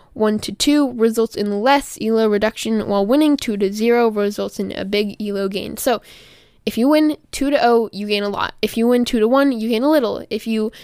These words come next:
lose one to two, you lose a little. If you lose zero to two, you, you lose a lot. There are also two new icons. One is, like, bow, wasp bow,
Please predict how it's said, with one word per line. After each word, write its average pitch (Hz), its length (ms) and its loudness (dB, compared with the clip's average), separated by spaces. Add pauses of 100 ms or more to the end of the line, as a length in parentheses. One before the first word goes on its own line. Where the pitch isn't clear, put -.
(220)
lose 247 400 0
one 214 140 -2
to 220 100 -12
two, 247 220 0
you 208 460 -2
lose 269 280 0
a 254 60 -4
little. 196 320 -2
If - 200 -4
you 208 160 -2
lose 220 360 0
zero 262 400 2
to 220 100 -4
two, 208 200 -8
you, 202 300 -8
you 202 140 -6
lose 214 220 -4
a - 60 -4 (100)
lot. - 200 -4 (840)
There 277 100 4
are 247 40 6
also 247 240 0
two 277 320 2
new 226 200 4
icons. 254 540 0
One 254 320 2
is, 220 260 -2
like, 208 360 -2 (180)
bow, 214 640 2
wasp 226 380 -2
bow, 214 520 0